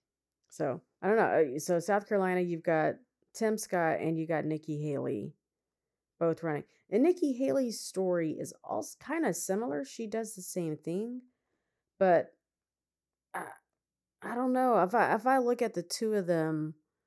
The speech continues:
who do I think people would be more inclined to vote for? Tim Scott or Nikki Haley?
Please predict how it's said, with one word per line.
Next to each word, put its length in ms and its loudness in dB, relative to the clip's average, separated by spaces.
who 120 0
do 100 2
I 100 4
think 300 -2
people 280 -2
would 120 -2
be 100 -2
more 320 -2
inclined 460 -6
to 100 -8
vote 380 -4
for? 380 -8
Tim 280 -2
Scott 480 -4
or 140 -6
Nikki 360 -6
Haley? 520 -8